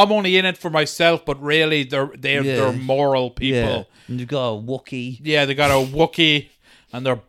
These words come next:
Speaker 1: banging Carrie Fisher.
Speaker 2: Yeah.
Speaker 1: Yeah.
Speaker 2: <laughs> Uh, oh, this made me angry, though. So in twenty eighteen, she was accused of, um, being alt-right.
Speaker 1: Okay, why?
Speaker 2: Because she went to some party with, like, a bunch of guys, like Gavin McInnes and stuff like that.
Speaker 1: Oh, right, yeah,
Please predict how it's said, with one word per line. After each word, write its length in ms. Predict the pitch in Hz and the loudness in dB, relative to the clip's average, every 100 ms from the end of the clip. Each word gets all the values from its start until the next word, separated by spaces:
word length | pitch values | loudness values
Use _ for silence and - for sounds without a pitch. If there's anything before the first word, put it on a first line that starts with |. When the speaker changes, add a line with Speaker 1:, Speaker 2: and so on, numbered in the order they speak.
| - | 2
Speaker 1:
banging 520 | 156 156 151 143 123 - | 4 4 0 -6 -8 -16
Carrie 380 | - 165 156 147 | -2 0 0 -2
Fisher. 520 | - 156 - 160 156 | -2 -4 -2 -8 -6
Speaker 2:
Yeah. 280 | 147 131 117 185 | -4 -2 -2 -4
Speaker 1:
Yeah. 260 | 202 240 - | -6 -6 -6
Speaker 2:
<laughs> 460 | 208 - - - | -8 -8 -16 -4
Uh, 220 | 156 160 156 | 6 6 8
oh, 140 | 180 | 6
this 200 | 156 262 269 | 4 2 2
made 180 | 254 175 | 2 2
me 140 | 147 | 0
angry, 340 | 135 143 131 | 2 2 0
though. 280 | 120 113 98 | 0 2 0
So 180 | - 170 | 0 0
in 80 | 165 | 2
twenty 320 | 220 233 226 | 2 2 2
eighteen, 420 | 196 - 190 175 | 2 0 0 0
she 120 | - 139 | -2 -4
was 60 | |
accused 520 | 131 - 156 151 139 143 | -6 -2 2 2 2 2
of, 240 | 113 - - - _ - | 0 -2 -16 -20 _ -4
um, 400 | 107 104 98 98 _ - | -2 0 -2 -8 _ -6
being 400 | 139 131 123 120 - | 0 2 2 -2 0
alt-right. 960 | 135 139 131 127 127 147 190 - - - _ | 4 4 2 2 4 4 2 -4 -14 -18 _
Speaker 1:
Okay, 400 | 113 - 107 110 120 | -16 -8 -4 -4 -2
why? 60 | 110 113 | -2 4
Speaker 2:
Because 240 | 147 147 139 | 8 8 6
she 120 | 175 | 2
went 200 | 190 202 | 2 2
to 80 | 190 | 0
some 240 | 196 170 | 0 2
party 520 | - 156 175 175 202 | 4 6 6 6 2
with, 140 | 180 147 | 2 4
like, 180 | 135 131 | 4 0
a 20 | |
bunch 280 | 143 143 135 | 0 0 0
of 60 | 131 | 2
guys, 580 | 131 123 127 120 - - | 4 4 4 0 -4 -2
like 240 | 110 107 | -2 0
Gavin 320 | 127 131 139 | 4 4 4
McInnes 460 | 123 113 113 135 - | 0 2 4 2 2
and 80 | 135 | 0
stuff 160 | 147 | 0
like 160 | 147 139 | 0 4
that. 320 | 156 156 151 | 6 8 6
Speaker 1:
Oh, 520 | 147 151 175 208 214 208 | 2 4 6 4 4 4
right, 260 | 208 202 | 4 2
yeah, 140 | 202 | 2